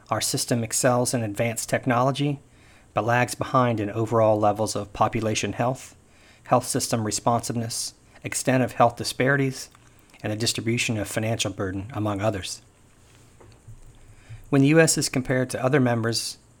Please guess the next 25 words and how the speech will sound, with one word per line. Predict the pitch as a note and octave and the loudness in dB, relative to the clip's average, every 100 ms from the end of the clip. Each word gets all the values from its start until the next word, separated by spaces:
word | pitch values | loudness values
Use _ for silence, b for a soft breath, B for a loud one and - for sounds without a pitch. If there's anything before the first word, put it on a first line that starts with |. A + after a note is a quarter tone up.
| _ _ _ b b b | _ _ _ b b b
of | A#2+ A2 A2 A2 | 2 2 2 -4
the | - A#2+ A2+ A2 A2 - _ _ - | -6 -2 0 -2 -6 -16 _ _ 0
Organization | C#3 C#3 C3 B2 B2+ B2 A#2+ A2+ | 2 4 2 0 -2 -4 -6 -8
of | G#2+ A2+ | -8 -6
Economic | C#3 B2+ A#2 A#2 A2+ | -6 -4 -2 -2 -2
Cooperation | - A#2 A2+ A#2+ A2+ G#2 - G#2+ - | -2 2 2 0 -2 -2 -4 -4 -4
and | G#2 | -4
Development, | G#2 A2+ A2 G2 D3 - | 2 2 2 -4 -10 -6
the | G#2+ G#2 | -4 -2
O | G#2 | -4
E | G#2 | -2
C | - G#2+ | -2 -2
D, | A2+ G#2 C3 B B B B B A2+ | -2 -4 -6 B B B B B -6
a | A2 | -2
group | B2 A2+ | -2 -2
of | G#2 | -2
thirty-six | C3 A#2+ A2+ A#2+ B2+ - | 0 0 0 -2 -4 -8
democratic | C3 B2+ C3 B2+ B2+ A#2 - | -6 -2 0 2 2 0 -2
countries | B2+ - A2+ A2 - - | -4 -2 -4 -4 -4 -8
considered | - A2+ A#2+ A2+ G#2 | -6 -4 -2 -2 -2
developed | A2 A2+ A2 - | 2 2 2 -4
nations | G#2 G2 G2+ G#2 - - | -6 -4 -6 -6 -8 -4
who | B2+ | -6
control | - - B2 A2 | -4 0 2 2
approximately | - D3 C#3+ - B2 A2 A2 G#2+ | 2 4 4 2 0 0 -4 -6